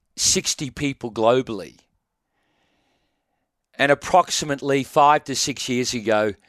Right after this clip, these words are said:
his prospects of living any more than another twelve months were greatly diminished.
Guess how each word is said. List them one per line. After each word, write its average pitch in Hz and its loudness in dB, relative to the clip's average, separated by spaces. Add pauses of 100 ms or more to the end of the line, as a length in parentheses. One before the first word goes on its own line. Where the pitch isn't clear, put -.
(2500)
his 127 -6
prospects - 0 (1600)
of 127 2
living 131 0 (440)
any 165 0
more 143 4
than 127 2
another 123 0
twelve 117 0
months 113 -4 (1700)
were 110 -6
greatly 127 -2
diminished. 104 -8